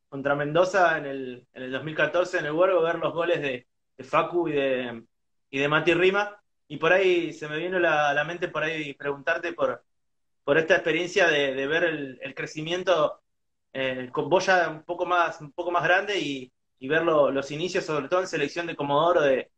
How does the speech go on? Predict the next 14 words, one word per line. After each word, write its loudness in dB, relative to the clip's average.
de -2
Mati 2
Rima, 4
el, -2
el, -6
el -14
ju-, -4
el -2
tipo 2
de 4
jugador 2
que -4
se -10
convirtió. -4